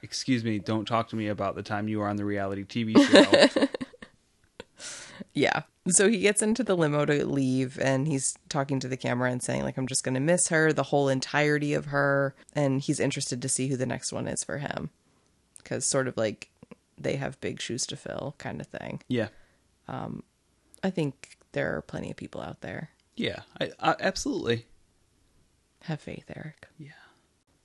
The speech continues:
Speaker 2: And then we cut to Brian, and he's like, "It's a battle to see who can win Rachel's heart." And then Peter's just like, "I'm not ready to lose her." So it was like, it's that, that difference between the two of them where,
Speaker 1: Yeah.
Speaker 2: like, he,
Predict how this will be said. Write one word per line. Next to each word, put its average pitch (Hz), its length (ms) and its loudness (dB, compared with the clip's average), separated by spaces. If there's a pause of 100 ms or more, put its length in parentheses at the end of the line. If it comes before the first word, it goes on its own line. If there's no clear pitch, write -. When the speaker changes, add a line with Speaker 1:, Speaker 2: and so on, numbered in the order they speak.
(100)
Speaker 2:
And 175 160 8
then 160 260 6
we 151 80 2
cut 170 180 0
to 151 80 2
Brian, 143 340 4
and 147 80 2
he's 143 160 2
like, 143 160 -2
"It's 180 180 0
a 165 60 4
battle 165 420 4
to 139 100 -2
see - 200 2
who 156 100 2
can 147 200 0
win 147 160 4
Rachel's 139 380 -2
heart." 127 520 0 (580)
And 135 100 -2
then 135 140 4
Peter's 131 340 -2
just - 160 -4
like, 117 200 -2
"I'm 185 180 4
not 165 160 2
ready 151 200 2
to 147 120 0
lose 147 300 0
her." 139 400 -2 (220)
So 165 280 6
it - 20 6
was 151 160 2
like, 147 140 4
it's - 260 -4
that, 160 320 6
that 156 240 4
difference 180 500 2
between 160 340 0
the 131 60 2
two 143 280 0
of 127 140 -2
them - 340 -2
where, 143 160 2
Speaker 1:
Yeah. 120 80 2
Speaker 2:
like, 135 160 2
he, - 240 -6